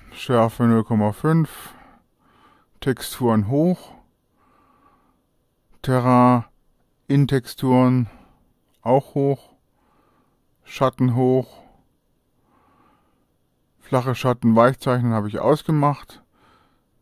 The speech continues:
Sekundäre Schatten aus. S S S aus. Sichtweite ist hoch. Ziviler Verkehr ist hoch. Wolken sind hoch.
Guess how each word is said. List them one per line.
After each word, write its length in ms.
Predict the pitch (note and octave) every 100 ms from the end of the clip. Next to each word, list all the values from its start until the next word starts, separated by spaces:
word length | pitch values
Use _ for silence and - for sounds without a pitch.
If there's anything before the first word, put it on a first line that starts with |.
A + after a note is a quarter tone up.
| _ _
Sekundäre 720 | - A#2+ C3 A#2 A2+ B2 A#2+ A#2+
Schatten 360 | - A2 G#2
aus. 600 | - A#2+ D#3 D#3 - - - _ _ _ _ _ _ _ _ _ _ -
S 160 | A#2+ A#2+
S 140 | A2+
S 280 | - A2 -
aus. 640 | - A#2+ D3+ D#3+ - - - _ _ _ _ _ _ _ _ C#3
Sichtweite 520 | C#3 - B2 A#2 A#2+
ist 280 | G2+ - -
hoch. 400 | D3+ F3 - - _ _ _ _ _ _ _ _ _ _ _ _ _ _ _
Ziviler 480 | - - B2 D#3 D#3+
Verkehr 400 | D3 C#3 - C#3+
ist 240 | A2+ B2 -
hoch. 280 | B2+ B2+ - - _ _ _ _ _ _ _ _ _ _
Wolken 580 | - A2+ B2+ D3 - D3
sind 240 | C3+ B2+
hoch. 380 | B2+ A#2+ A#2+ -